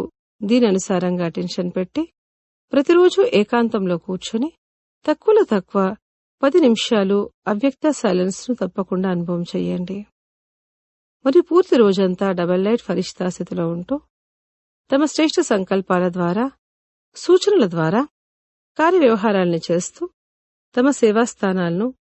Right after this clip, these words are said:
సూక్ష్మతనంగా తయారు చేయండి. మధ్య మధ్యలో పరస్పరం కలుసుకొని ఈ పాయింట్లపై లోతైన ఆత్మిక సంభాషణ చేస్తూ అనుభవాల్ని ఇచ్చిపుచ్చుకోవడం కూడా చేయండి.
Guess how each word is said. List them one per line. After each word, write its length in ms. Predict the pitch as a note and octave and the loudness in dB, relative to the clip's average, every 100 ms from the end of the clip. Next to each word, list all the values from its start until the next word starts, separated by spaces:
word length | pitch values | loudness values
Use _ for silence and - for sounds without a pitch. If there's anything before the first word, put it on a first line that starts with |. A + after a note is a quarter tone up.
| _ | _
సూక్ష్మతనంగా 880 | - - D#4 - C#4+ A3+ F3+ F3 E3+ | -10 -4 -4 -2 0 0 0 -2 -2
తయారు 380 | G3+ E3+ E3+ E3+ | -4 -2 -2 -4
చేయండి. 540 | F3 F#3 F3 F3 E3+ F3 - _ _ _ _ _ _ _ _ _ _ _ _ | -6 -6 -6 -6 -8 -10 -14 _ _ _ _ _ _ _ _ _ _ _ _
మధ్య 240 | G3 F3 A3+ | -2 2 2
మధ్యలో 340 | A3 F3 G#3 | 2 0 -2
పరస్పరం 520 | A3 F#3 - F#3 F3+ | -2 -4 -4 -6 -6
కలుసుకొని 540 | F3 F3 - - A#3 E4 _ _ _ _ _ - | -4 -8 -8 -4 -4 -4 _ _ _ _ _ 0
ఈ 140 | C4 | 0
పాయింట్లపై 720 | D4 B3 A#3 G#3+ G3+ F#3 F#3+ - _ | 2 2 2 -2 -2 -2 -2 -6 _
లోతైన 420 | G#3+ A3 A#3 B3+ B3 | 0 2 4 4 4
ఆత్మిక 420 | F#3 F3 G3 F#3+ | 0 -4 -8 -6
సంభాషణ 560 | F#3 E3+ E3+ F3 - F3+ | -4 -4 -4 -6 -6 -10
చేస్తూ 460 | - F3+ - E4+ - _ _ _ _ _ - | -6 -8 -6 -12 -12 _ _ _ _ _ -2
అనుభవాల్ని 640 | G3 G#3+ A#3 B3+ A#3+ A3 | 0 0 0 0 2 2
ఇచ్చిపుచ్చుకోవడం 720 | A3 - - F#3 - F3+ F3 | 0 -4 -12 -12 -6 -4 -4
కూడా 160 | E3+ F3+ | -4 -4
చేయండి. 560 | - F3+ F3 F3 F3 | -4 -6 -6 -6 -8